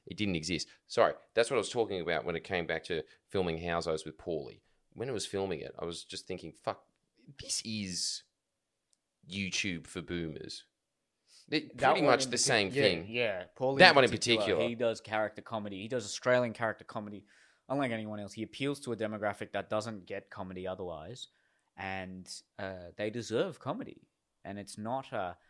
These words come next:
Speaker 2: y-, you know, it's often looked down upon by, uh, other people in the scene as being lowbrow and crass, but, uh, what he's done is, is brilliant. It's, uh,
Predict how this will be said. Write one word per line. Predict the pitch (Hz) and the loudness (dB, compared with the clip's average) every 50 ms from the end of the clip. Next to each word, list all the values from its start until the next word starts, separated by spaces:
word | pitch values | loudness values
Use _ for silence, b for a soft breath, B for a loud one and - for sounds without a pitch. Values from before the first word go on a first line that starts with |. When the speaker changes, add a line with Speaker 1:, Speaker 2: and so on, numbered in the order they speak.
| b b b b b b _ | b b b b b b _
Speaker 2:
y-, | - - - | -14 -12 -10
you | - 117 | -8 -8
know, | 120 107 | -8 -8
it's | 95 117 - - - - | -8 -10 -14 -14 -6 -6
often | 127 120 120 123 113 | -6 -6 -6 -8 -8
looked | 110 104 - _ | -8 -10 -8 _
down | 110 101 98 101 110 | -4 -4 -4 -4 -6
upon | 110 - - 101 90 87 113 143 156 170 _ _ _ _ _ | -8 -8 -6 -6 -6 -6 -8 -12 -18 -20 _ _ _ _ _
by, | 104 98 98 95 95 | -2 0 0 2 2
uh, | 95 92 87 - - | 0 0 -2 -4 -4
other | - 104 101 98 | -4 -4 -4 -6
people | - 107 101 - - 95 92 | -8 -10 -10 -10 -10 -12 -12
in | 90 | -12
the | 90 85 | -12 -16
scene | - - 92 90 87 98 113 | -10 -8 -8 -8 -8 -10 -12
as | 104 98 92 - | -14 -16 -16 -10
being | - 92 92 92 90 80 - | -10 -10 -8 -10 -12 -14 -16
lowbrow | - 95 101 95 92 87 82 92 90 87 85 87 90 | -6 -4 -4 -4 -4 -4 -4 -4 -2 -2 -4 -6 -8
and | 90 92 92 | -10 -12 -12
crass, | - - 85 73 78 120 - - - - | -12 -12 -10 -10 -10 -12 -12 -14 -10 -4
but, | 101 98 92 - - - | -4 -4 -4 -4 -6 -4
uh, | 101 92 87 - _ _ _ _ _ _ _ _ _ _ _ _ _ | -4 -4 -4 -6 _ _ _ _ _ _ _ _ _ _ _ _ _
what | - 120 123 | -2 0 0
he's | 120 104 - | 0 -2 -4
done | - 110 113 120 101 90 92 | -2 0 0 0 0 -2 -4
is, | 95 98 95 - - - | -6 -10 -10 -12 -14 -10
is | - 107 98 | -10 -10 -10
brilliant. | 98 - 113 123 196 220 - 202 - - _ _ _ _ _ | -6 -2 -2 -2 -2 -2 -6 -10 -14 -18 _ _ _ _ _
It's, | 107 107 - - - - 110 | -10 -8 -8 -8 -6 -2 2
uh, | 104 98 98 95 92 | 2 2 2 2 -2